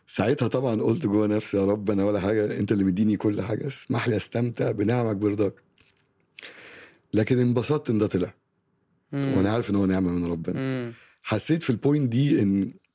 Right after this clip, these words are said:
Speaker 1: في حاجة طلعت، حاجة عاجبة الناس، وحاجة بيجوها و-، وك-، و-، وده كان فرع جاردن ايد بصراحة.
Speaker 2: مم.
Speaker 1: ف-، دي كانت لحظة، وكان بعد اللي احنا اتكلمنا فيه وبعد ال-،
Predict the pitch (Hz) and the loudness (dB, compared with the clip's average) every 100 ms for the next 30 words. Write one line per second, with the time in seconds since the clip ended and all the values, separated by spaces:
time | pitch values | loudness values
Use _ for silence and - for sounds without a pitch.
0 | _ _ _ _ - - - - - _ | _ _ _ _ -20 -20 -20 -20 -20 _
1 | _ _ - 135 165 127 107 117 - - | _ _ -6 0 0 2 -2 -4 -14 -20
2 | _ _ _ _ _ _ _ _ - 123 | _ _ _ _ _ _ _ _ -4 0
3 | 123 131 104 92 98 104 - - - - | 0 -2 0 2 2 0 -4 -16 -20 -14
4 | - 107 104 95 98 95 92 90 87 - | -6 0 2 2 2 2 2 0 -4 -8
5 | _ _ _ _ _ _ _ _ _ _ | _ _ _ _ _ _ _ _ _ _
6 | - - - - - _ _ _ - 135 | -20 -20 -20 -20 -20 _ _ _ -8 -2
7 | 107 107 123 113 123 110 120 123 117 107 | 0 2 2 2 0 0 -2 -2 -2 0
8 | 113 131 143 151 127 127 110 110 101 92 | 0 2 0 0 0 0 0 0 0 0
9 | - 95 135 139 131 123 110 - - 92 | -2 -2 -2 -4 -4 -6 -10 -20 -4 -2
10 | 92 92 90 92 92 92 85 - _ _ | 0 0 0 -2 -2 -4 -8 -18 _ _
11 | _ _ _ - - 117 123 98 123 113 | _ _ _ -12 -2 0 2 0 -2 -2
12 | 104 104 104 - - - - - _ _ | 0 0 0 -4 -20 -20 -20 -20 _ _
13 | _ _ - 113 131 120 117 147 131 120 | _ _ 0 0 2 0 0 0 0 0
14 | 123 117 - 104 113 104 - 135 123 104 | 0 -2 0 2 2 2 4 4 4 2
15 | 110 101 95 98 | 0 0 0 -2